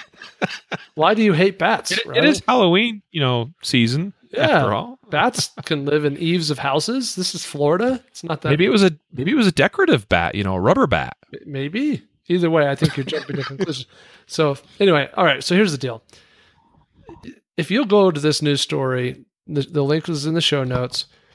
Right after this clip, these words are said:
Speaker 2: You could read this entire thing until almost the last paragraph and be under the impression that the homeowner is the criminal and the guy who's been shot is the victim. I mean, think of even the headline, "Milton man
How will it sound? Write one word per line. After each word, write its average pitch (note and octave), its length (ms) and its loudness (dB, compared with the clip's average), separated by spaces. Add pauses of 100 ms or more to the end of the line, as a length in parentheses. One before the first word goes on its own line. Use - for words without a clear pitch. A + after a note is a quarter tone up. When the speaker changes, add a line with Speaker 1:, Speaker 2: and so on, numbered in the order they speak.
(300)
Speaker 2:
You A3 260 4
could A#3+ 260 2
read D3 520 0
this C#3 180 -2
entire E3+ 420 2
thing C#3 420 -2
until D#3 400 0
almost A3 520 0
the D#3+ 60 0
last D#3 480 0
paragraph C#3+ 680 0 (320)
and D#3 360 0
be G3 180 2
under A3+ 240 2
the D#3 140 0
impression D3+ 640 2
that C3 140 -4
the C#3 80 -2
homeowner A#3 640 2
is C#3 140 0
the C#3+ 80 -4
criminal B2+ 560 -4 (640)
and C#3+ 140 2
the D3+ 80 0
guy F#3 180 2
who's E3+ 160 2
been D3+ 140 -2
shot C#3 460 2
is B2 120 -4
the B2 80 -10
victim. B2+ 420 -10 (1400)
I - 40 -6
mean, E3+ 120 0
think C4 200 2
of C4+ 120 0
even A#3 200 2
the G3 80 2
headline, C#3 560 0
"Milton A#3+ 500 2
man D3 440 0